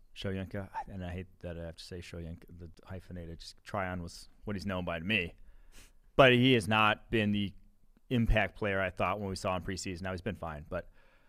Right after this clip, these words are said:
uh, I thought we were gonna see a guy who could hit the ground running right out the gate. This one was surprising that they did not get more pressure on Taylor Heinicke. Uh, very, probably the best, one of the best performances from Washington's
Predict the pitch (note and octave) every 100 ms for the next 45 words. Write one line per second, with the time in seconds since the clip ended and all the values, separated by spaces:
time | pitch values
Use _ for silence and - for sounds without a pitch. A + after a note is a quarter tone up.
0 | _ F2 E2+ D#2 F2 - G2+ G2 F#2 G2+
1 | F#2+ F#2+ F2 E2 F2 E2 E2 D#2+ F2 F2
2 | E2+ E2+ D#2+ E2 E2 E2 - - - G#2+
3 | G#2+ F2+ F2+ F#2+ F2+ - - - - -
4 | - B2 - D3+ A2+ A2 E2+ G#2 G2 F2
5 | E2 F2+ G2 G2 F#2 F2 F2+ F#2+ F#2+ F2
6 | F#2 - F2+ E2+ F2+ F2 F2 - F2+ E2+
7 | - _ _ - E2+ D2 E2 G2 G2+ F#2+
8 | F2 - _ _ _ _ _ _ - -
9 | - - - A2 G2+ F#2+ F#2+ - A2 G2+
10 | F#2 G#2 F#2+ F#2+ - F#2+ F2 F2 F#2+ E2
11 | E2